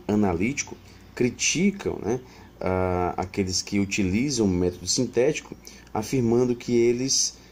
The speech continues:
são mecanicistas, ou seja, que focam apenas na decodificação.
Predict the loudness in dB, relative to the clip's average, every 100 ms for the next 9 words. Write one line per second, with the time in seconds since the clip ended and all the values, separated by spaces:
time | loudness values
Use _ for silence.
0 | -14 -4 0 2 2 2 2 0 0 0
1 | 2 2 2 0 0 0 0 -2 -2 -4
2 | -6 -14 -20 -20 -20 -20 -20 -20 -2 -2
3 | 0 2 2 2 -4 -6 -8 0 0 0
4 | -4 -2 2 2 4 2 2 0 0 -2
5 | -6 2 2 2 0 0 0 -6 -4 -4
6 | -2 0 2 0